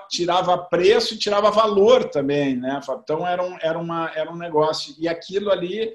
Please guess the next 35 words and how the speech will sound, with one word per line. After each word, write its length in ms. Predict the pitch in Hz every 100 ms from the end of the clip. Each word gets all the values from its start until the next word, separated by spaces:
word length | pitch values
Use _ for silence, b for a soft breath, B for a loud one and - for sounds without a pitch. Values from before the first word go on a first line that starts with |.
| B B B
eu 100 | -
fui 240 | 151 185 185
entendendo 760 | 185 202 190 170 175 185 190
que 140 | - 190
aquele 460 | 175 175 - 196
tipo 300 | - 185 175
de 160 | 165 160
negócio 560 | 165 147 151 247 - -
tinha 300 | - 175 180
um 100 | 185
ciclo 540 | - 175 170 180 175
de 260 | 180 147 165
um 80 |
determinado 680 | 175 175 170 165 165 165 175
tempo. 340 | 180 160 143 143 b b b -
Hoje 540 | 202 247 151 131 143
eu 160 | 147 151
tô 100 | 170
escutando 580 | - 160 151 160 170
fazer, 540 | 147 147 139 117 131 143
falar 500 | - 139 123 135 165 147
muito 560 | 139 180 196 - 151
em 200 | 143 139
inteligência 580 | 135 139 127 135 135 143
artificial, 840 | 139 - 185 180 165 151 151 147
em 120 | 131 123
data 300 | 123 120 135
analytics, 760 | 135 139 135 135 - 135 -
em 160 | 127 117
coisa 340 | 127 139 143
pra, 260 | 147 143 147 143
pra 140 | 151
estudar 520 | 147 - 131 123 151
shelf 380 | 160 147 127 120
life. 340 | 127 120 117